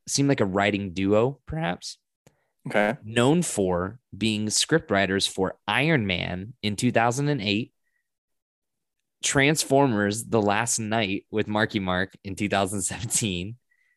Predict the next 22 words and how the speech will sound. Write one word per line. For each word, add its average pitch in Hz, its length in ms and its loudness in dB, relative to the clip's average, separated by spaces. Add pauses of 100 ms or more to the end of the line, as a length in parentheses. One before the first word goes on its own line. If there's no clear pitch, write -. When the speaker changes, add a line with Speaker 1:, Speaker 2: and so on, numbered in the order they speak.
(400)
Speaker 1:
uh, 104 320 2
the 104 180 2
Men 117 220 0
in 160 140 -2
Black 123 320 -2
reboot 98 580 -4
with 95 180 -6
Chris, - 500 -4
Chris - 240 -2
Hemsworth, 90 560 -4 (920)
and 104 420 0
Speaker 2:
Did - 60 -10
you - 140 -20
Speaker 1:
Punisher 123 440 4
Speaker 2:
ever 208 120 10
see 202 160 4
that? 208 120 8
Speaker 1:
Warzone 87 460 -4
in 87 120 -8
two 95 140 -4
thousand 87 320 -2
eight. 82 200 -10